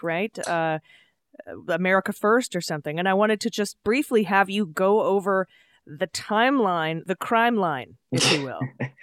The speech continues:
Speaker 2: Yeah, so these guys, Weed and Benton, doesn't it sound like they should have a T V show? Like, that name is just so perfect. <laughs>
Speaker 1: Like buddy cops, Weed
Speaker 2: Yeah,
Speaker 1: and Benton.
Speaker 2: and one
Speaker 1: Yeah.
Speaker 2: guy's, like, Doug Weed, I think, seventy-five, and Benton's forty-three.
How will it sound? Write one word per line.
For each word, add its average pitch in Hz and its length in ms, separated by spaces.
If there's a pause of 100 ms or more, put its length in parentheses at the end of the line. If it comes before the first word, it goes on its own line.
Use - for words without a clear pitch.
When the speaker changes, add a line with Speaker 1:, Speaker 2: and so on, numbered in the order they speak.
(600)
Speaker 2:
Yeah, 247 260
so 147 600
these 175 440
guys, 139 560
Weed 123 340
and 117 160
Benton, 98 720 (480)
doesn't 151 220
it - 20
sound 160 160
like 131 140
they 117 80
should 131 160
have 120 160
a - 20
T 117 160
V 107 160
show? 120 260
Like, 104 200
that 127 160
name 120 200
is 107 120
just - 200
so 117 180
perfect. - 520 (380)
<laughs> - 0 (440)
Speaker 1:
Like 262 140 (180)
buddy 190 240
cops, - 600
Weed 190 200
Speaker 2:
Yeah, 302 180
Speaker 1:
and 170 240
Benton. 180 120
Speaker 2:
and 170 140
one 147 160
Speaker 1:
Yeah. 147 60
Speaker 2:
guy's, 143 320
like, 120 200 (320)
Doug 151 220
Weed, 135 160
I 123 80
think, 117 240
seventy-five, 120 1040
and 113 100
Benton's 110 340
forty-three. 101 800